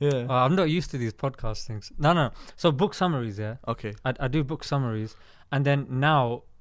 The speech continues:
Speaker 2: the more I see Muslims being targeted, the more I'm seeing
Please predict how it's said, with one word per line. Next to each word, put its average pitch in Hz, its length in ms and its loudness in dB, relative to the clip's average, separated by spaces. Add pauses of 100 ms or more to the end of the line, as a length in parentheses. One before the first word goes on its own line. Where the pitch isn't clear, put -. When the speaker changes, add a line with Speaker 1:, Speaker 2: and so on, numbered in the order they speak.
(120)
Speaker 2:
the 120 200 -2
more 143 400 0
I 120 120 -2
see 131 260 -6
Muslims 117 600 -6
being 113 440 -6 (320)
targeted, 123 680 -2 (460)
the 123 120 -2
more 127 280 0
I'm 117 200 -6
seeing 117 260 -8